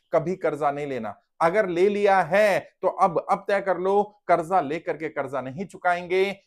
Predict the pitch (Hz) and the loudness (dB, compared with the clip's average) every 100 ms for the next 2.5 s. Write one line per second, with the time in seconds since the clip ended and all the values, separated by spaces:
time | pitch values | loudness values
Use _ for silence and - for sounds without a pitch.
0 | _ 165 160 147 165 160 131 139 139 123 | _ 0 0 -2 -6 -6 -6 -4 -4 -8
1 | 135 139 170 165 131 117 120 123 - 113 | -12 -10 -10 -10 -8 -6 -6 -6 -10 -8
2 | 113 127 175 151 | -8 -4 -4 -4